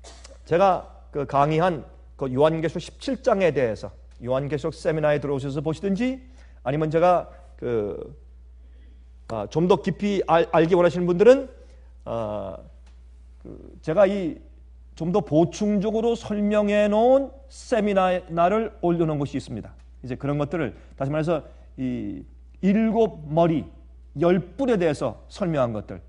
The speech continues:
이제 그런 것들을 좀 참고하셔서 보시면 참 좋겠습니다. 오늘은 제가 우상이 되어버린 십자가라는 제목으로 말씀드리려고 합니다. 우상이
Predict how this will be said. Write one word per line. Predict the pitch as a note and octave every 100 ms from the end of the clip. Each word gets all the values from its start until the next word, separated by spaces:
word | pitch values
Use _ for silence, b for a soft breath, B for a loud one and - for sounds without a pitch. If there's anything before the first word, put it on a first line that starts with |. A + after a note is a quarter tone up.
| -
이제 | B2
그런 | G#2 C#3+ D#3
것들을 | D3 D#3+ D#3+
좀 | C#3+ C#3+ -
참고하셔서 | - D#3 C3+ A#2+ B2 A#2 b b
보시면 | C3 A#2+ A#2+
참 | A#2+ A2+
좋겠습니다. | G#2+ G#2+ F#2+ - - b b b b b b b - - - - - -
오늘은 | F3 B3 F4
제가 | D#4+ A3+ A3 D4+ - - - - - D3
우상이 | F3+ A3 B3 B3+ C4+ C#4+ C#4+ C#4+ C4 -
되어버린 | A3 A3 A#3 A3 A#3 A#3+
십자가라는 | A#3 C4+ - - C4+ G#3 F3 A2 - - F3+ F3+ D#3
제목으로 | D#3+ D3+
말씀드리려고 | C#3 A#2+ C3 A2+ E2+
합니다. | F2 - - -
우상이 | D#3+ F3 G3 G3 G3+ F#3